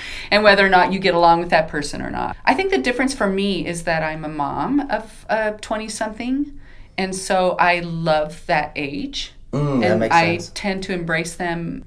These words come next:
Speaker 1: in a way that maybe I wouldn't if I didn't have that experience, you know, as a mother. But I need time away from them too.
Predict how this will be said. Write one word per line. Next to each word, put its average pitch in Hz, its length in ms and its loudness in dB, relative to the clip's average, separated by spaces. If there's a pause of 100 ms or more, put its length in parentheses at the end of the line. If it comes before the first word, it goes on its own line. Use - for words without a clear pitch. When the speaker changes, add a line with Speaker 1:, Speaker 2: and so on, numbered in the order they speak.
(100)
Speaker 1:
in 180 120 -6
a 170 60 -2
way 170 420 -2
that 165 300 -6
maybe 160 400 -6
I 151 140 -4
wouldn't 165 340 -6
if 156 160 -8
I 151 140 -6 (420)
didn't 175 400 -8 (180)
have 180 280 -6
that 185 120 -4
experience, 185 800 -10 (260)
you 202 100 -10
know, 202 160 -4
as 196 200 -6
a 202 40 -4
mother. 214 480 -4
But 190 140 0
I 185 100 6
need 190 240 -2
time - 240 -6
away 143 200 -4
from 208 180 -8
them 220 200 -8
too. 196 340 -2